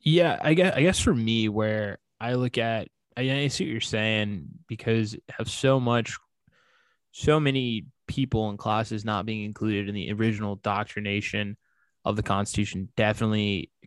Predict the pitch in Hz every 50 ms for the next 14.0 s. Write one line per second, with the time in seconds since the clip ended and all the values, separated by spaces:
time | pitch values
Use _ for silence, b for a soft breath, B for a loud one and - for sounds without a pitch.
0 | - _ - - 113 113 117 120 110 110 104 104 - - 110 104 107 113 117 113
1 | 110 104 101 101 - - - 120 117 117 110 - - 104 104 104 101 104 107 110
2 | 110 110 110 110 110 - - 113 110 110 107 107 107 107 110 - _ _ _ _
3 | _ _ _ _ _ - 107 113 120 127 127 120 - 123 120 117 113 110 110 110
4 | - - 110 107 101 95 92 101 - _ - - - - 117 113 113 110 104 78
5 | - - - 120 113 - 104 98 - 120 123 127 123 113 104 104 - - - _
6 | _ _ _ _ _ _ _ _ _ _ - 104 107 107 101 101 98 95 104 104
7 | - - - - 107 110 110 - 104 98 87 101 107 107 104 123 131 123 110 101
8 | - 98 95 95 98 82 76 101 98 104 101 104 101 101 - 104 - - 127 120
9 | 113 113 107 - 113 110 104 101 - - 110 117 110 110 107 104 98 101 104 101
10 | - - - 101 101 101 101 101 - - _ _ _ _ _ _ _ _ 110 107
11 | 104 - - 110 101 107 101 101 101 104 107 110 104 101 104 104 101 101 98 -
12 | - - 113 107 104 101 98 98 87 82 - - - - 101 101 95 98 104 113
13 | 110 107 104 98 - 113 107 101 101 101 101 - - 110 - - 104 101 107